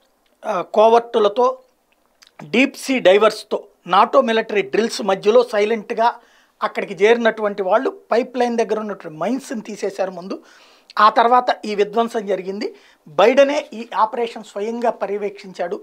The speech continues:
ఎందుకంటే, యూరప్ దేశాలని, ఆ, రష్యా దగ్గర నుంచి కొనద్దంటే వాళ్ళు ఎదురు తిరిగారు. ఆ కొనట-, కొనకపోతే గనక ప్రాబ్లం అయిపోయేటువంటి పరిస్థితి ఉందని వాళ్ళు చెప్తున్నారు.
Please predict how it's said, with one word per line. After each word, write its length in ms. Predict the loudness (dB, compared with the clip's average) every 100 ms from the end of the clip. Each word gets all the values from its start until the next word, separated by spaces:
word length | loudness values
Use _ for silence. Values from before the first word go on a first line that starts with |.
| -8
ఎందుకంటే, 480 | -8 -6 -6 -6 -8
యూరప్ 400 | -2 0 -2 -4
దేశాలని, 640 | -4 -2 0 2 0 -4 -12 -20 -20 -18 -2
ఆ, 240 | 2 2
రష్యా 360 | 0 -2 2 2
దగ్గర 220 | 2 -2
నుంచి 220 | -6 -10
కొనద్దంటే 540 | -8 -6 -4 -4 -2 0
వాళ్ళు 260 | 0 0
ఎదురు 260 | -4 -4 -4
తిరిగారు. 520 | -4 -4 -2 -2 -4 -12 _ _ _
ఆ 100 | 2
కొనట-, 600 | 2 2 0 2 0 0 -2
కొనకపోతే 760 | -4 -4 -2 -4 0 0 0
గనక 240 | -2 -4
ప్రాబ్లం 480 | -6 -2 -2 0 -2
అయిపోయేటువంటి 580 | -2 -4 -4 -4 -6 -6
పరిస్థితి 340 | -4 -4 -6
ఉందని 220 | -10 -8 -6
వాళ్ళు 180 | -6
చెప్తున్నారు. 520 | -8 -12 -12 -10 -12